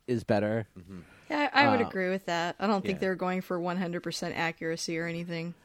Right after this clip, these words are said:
Speaker 1: I mean, it's not so much accuracy, 'cause honestly, unless, unless you know, w-, like, you work a lot with,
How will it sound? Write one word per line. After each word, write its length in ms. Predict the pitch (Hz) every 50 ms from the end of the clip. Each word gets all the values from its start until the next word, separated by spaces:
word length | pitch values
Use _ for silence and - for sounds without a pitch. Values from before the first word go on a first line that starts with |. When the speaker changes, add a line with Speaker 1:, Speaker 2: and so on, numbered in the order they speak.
| - _ _ -
Speaker 1:
I 80 | - 254
mean, 160 | 269 254 -
it's 200 | - 196 - -
not 140 | 262 240 214
so 80 | - 214
much 160 | 196 180 -
accuracy, 800 | - 107 113 - - 117 117 - - 123 120 113 110 101 98 - _ _ -
'cause 300 | - 135 113 101 98 113 - _ _ -
honestly, 720 | - 147 139 147 147 139 - 160 156 147 143 143 143 131 -
unless, 460 | 139 139 131 127 123 139 143 139 - - - - - - _ _ _ _ _ _ _
unless 400 | - 147 147 139 147 165 160 -
you 140 | 170 170 147
know, 760 | 131 120 117 117 113 113 117 120 120 123 123 123 123 120 113 - _ _ _ _ _ _ _ -
w-, 180 | - 101 120 - _
like, 400 | - 143 131 117 110 107 104 101 -
you 520 | - 139 127 151 175 170 165 160 151 131 -
work 280 | 113 127 135 123 -
a 40 | 127
lot 300 | 117 110 104 101 - -
with, 400 | 98 101 98 95 - - - -